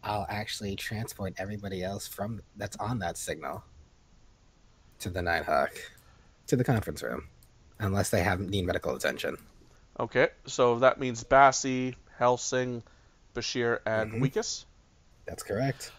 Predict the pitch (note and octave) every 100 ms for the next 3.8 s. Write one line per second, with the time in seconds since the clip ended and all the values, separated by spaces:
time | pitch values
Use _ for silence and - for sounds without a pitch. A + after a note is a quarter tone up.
0 | - - D4+ D#4 - - E3 F3+ A3 C4
1 | B2 C3 - - D3 C3+ C3+ - - B2
2 | B2 B2 A#2 A#2 A#2 A2 A#2 A2+ A2+ G#2+
3 | G#2+ G2+ - F2+ - G2+ F#2 F2+